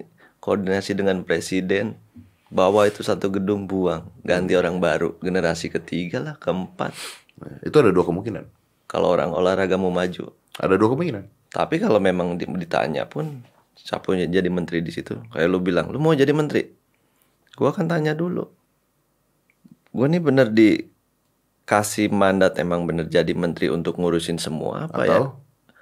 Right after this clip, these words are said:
Speaker 1: Cuman hanya, ya ikut dukungan aja, support aja. Kalau memang gua udah jeburin situ, kasih kepercayaan gue.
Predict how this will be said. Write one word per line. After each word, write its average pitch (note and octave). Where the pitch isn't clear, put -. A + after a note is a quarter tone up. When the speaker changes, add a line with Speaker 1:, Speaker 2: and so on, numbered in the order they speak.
Speaker 1:
Cuman G#2+
hanya, G2
ya F#2+
ikut G2
dukungan G2+
aja, A2+
support -
aja. A2+
Kalau D#3+
memang C#3
gua G2+
udah G2
jeburin G2+
situ, F#2
kasih A#2+
kepercayaan A2+
gue. G#2